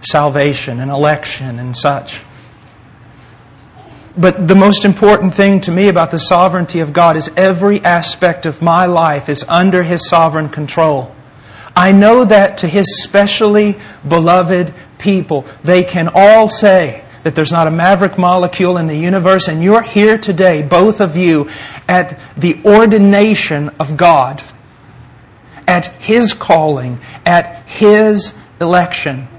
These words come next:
Now, although we can say many romantic and emotional and beautiful things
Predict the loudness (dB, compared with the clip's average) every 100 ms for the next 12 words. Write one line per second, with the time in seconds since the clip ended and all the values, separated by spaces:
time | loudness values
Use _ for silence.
0 | -20 -20 _ -20 -10 -2 2 4 6 4
1 | 4 2 0 0 2 2 2 2 2 2
2 | 2 0 -2 -4 -4 -4 -2 2 2 0
3 | -2 -4 -4 -4 0 2 4 2 0 -6
4 | -2 0 2 0 -4 -6